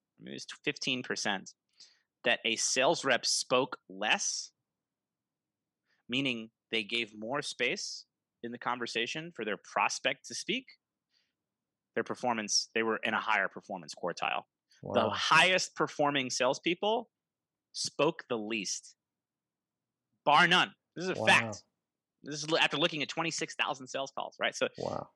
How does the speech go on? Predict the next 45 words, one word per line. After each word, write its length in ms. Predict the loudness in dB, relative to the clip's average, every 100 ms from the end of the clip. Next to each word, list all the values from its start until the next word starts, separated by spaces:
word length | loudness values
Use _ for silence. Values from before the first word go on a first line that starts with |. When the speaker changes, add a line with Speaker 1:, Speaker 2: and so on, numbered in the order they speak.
| _
Speaker 1:
th-, 100 | -6
what 140 | 2 4
does 100 | 6
that 180 | 4 2
tell 220 | -2 -2
us? 220 | -2 -10
It 80 | -4
tells 260 | -2 0
us 140 | -2 0
that 240 | 2 2 0 _ _ -8
people 300 | -6 -2 -2
are 60 |
more 180 | 0 -2
likely 320 | 0 0 0
to 100 | -4 -2 -2
open 280 | -2 -4
their 120 | -4 -6
pockets. 640 | -4 -4 -4 -10 -12 -16 -14 -8
People 280 | -2 2
are 60 | 4
more 220 | 4 4
likely 320 | 4 2 2
to 80 | -2
transact. 760 | 0 0 2 2 0 -2 -8 -8
People 240 | -6 0 2
are 100 | 2
more 240 | 2 2
likely 460 | 4 2 0 -6 -4
to 180 | -6 -2
actually 320 | -2 -2 -2
say 240 | -2 0 0
yes 420 | 4 4 2 -2
to 100 | -6
what 100 | -6
you 220 | -6 -6
want 220 | 0 0 0
them 100 | -2
to 80 |
say 180 | 0 2
yes 260 | 4 2 0
to 140 | -4 -6 _ _ _ _ _
if 220 | -4 -4
you 240 | -2 2 2
speak 460 | 2 0 -2 -2
less 560 | 0 0 0 -4 -6